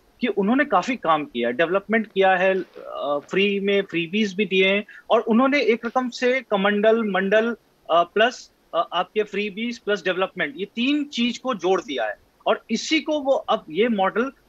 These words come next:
जो काफी सक्सेसफुल हो गया है उत्तर प्रदेश में, और उत्तर प्रदेश को एक छोटा इंडिया बोला जाता है, तो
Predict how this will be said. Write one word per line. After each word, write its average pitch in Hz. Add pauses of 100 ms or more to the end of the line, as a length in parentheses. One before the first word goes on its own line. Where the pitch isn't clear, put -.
जो 233
काफी 196
सक्सेसफुल 226
हो 175
गया 160
है 160 (280)
उत्तर 190
प्रदेश 175
में, 180 (160)
और 180
उत्तर 196
प्रदेश 220
को 240
एक 233
छोटा 233
इंडिया 190
बोला 156
जाता 143
है, 165
तो -